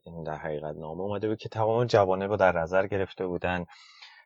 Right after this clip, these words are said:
مشکلاتی که کسانی که در استرالیا هستن و از خانواده‌هاشون دور هستن و پدر مادراشون رو نمی‌تونن ببینن رو در نظر گرفته بودن،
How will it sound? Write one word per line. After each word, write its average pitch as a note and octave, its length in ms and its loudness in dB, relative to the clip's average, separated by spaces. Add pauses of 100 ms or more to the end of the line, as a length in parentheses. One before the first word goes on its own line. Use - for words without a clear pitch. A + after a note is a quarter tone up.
مشکلاتی A2 720 4
که A#2 320 6
کسانی F#2 440 -2
که G2+ 80 -4
در F2+ 140 6
استرالیا E2 480 -2
هستن E2+ 560 -4
و D#2+ 120 -2
از D#2 180 0
خانواده‌هاشون F2+ 800 2
دور D#2+ 200 -4
هستن F2 360 -2
و E2 140 2
پدر E2 280 2
مادراشون D#2+ 520 2
رو E2 60 -6
نمی‌تونن D#2+ 420 -8
ببینن E2 420 -4
رو E2+ 100 0
در D#2 180 0
نظر D2+ 320 0
گرفته G#2 380 0
بودن، G2 300 0